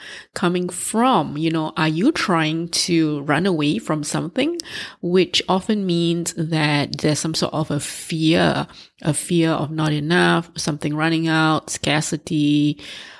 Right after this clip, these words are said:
um, upsetting someone. You know, basically it's more like, uh, running away from feeling, trying to avoid, trying to push away. Or is it coming, or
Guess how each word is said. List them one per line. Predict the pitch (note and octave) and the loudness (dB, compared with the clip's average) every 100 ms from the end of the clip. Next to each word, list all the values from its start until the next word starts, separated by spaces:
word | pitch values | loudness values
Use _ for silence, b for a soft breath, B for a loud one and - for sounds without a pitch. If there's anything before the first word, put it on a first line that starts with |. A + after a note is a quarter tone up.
| B - | B 0
um, | F3 D#3+ D3+ C#3+ C#3 C3+ - | 2 4 2 0 -4 -8 -4
upsetting | F3 - E3+ E3+ E3 | -2 2 2 4 2
someone. | D#3 D3+ C#3 D3 D3 D3 D3 C#3+ C#3+ | 2 0 2 2 4 2 2 0 -2
You | D#3+ | -2
know, | E3 D3 | 0 0
basically | D3+ D#3 E3+ F3+ F3+ F3 | 0 0 0 -2 0 0
it's | D3+ - | 0 -4
more | D#3 D#3+ | -2 0
like, | D3+ C#3+ - - | 0 -4 -6 -6
uh, | D#3 D3 | -4 -4
running | D3+ E3 D#3+ D#3+ | 0 2 2 2
away | E3+ D3 D3+ E3 | 2 4 2 2
from | G3+ F3 D#3 E3+ A3+ - | 0 0 0 0 -6 -12
feeling, | - F3+ E3+ F3+ G#3 | -2 2 4 2 0
trying | - D3+ D3 | 0 0 0
to | D3 - | -2 -2
avoid, | C#3+ - D3 D3 D3+ E3 - - B B B B - | -4 -2 0 2 2 0 -4 -12 B B B B -4
trying | E3+ D#3 | 0 0
to | D3+ | -2
push | - D#3+ D3+ | -4 -2 -2
away. | D#3 E3+ A3+ D#4 D#4 B B B B B B B _ | 0 2 2 2 -2 B B B B B B B _
Or | A3 G3+ G3 | 4 6 4
is | - G#3 | 4 2
it | A3+ - | 2 0
coming, | - G#3 F#3+ F#3+ F#3 F#3 | 0 0 4 4 4 2
or | F3+ | 0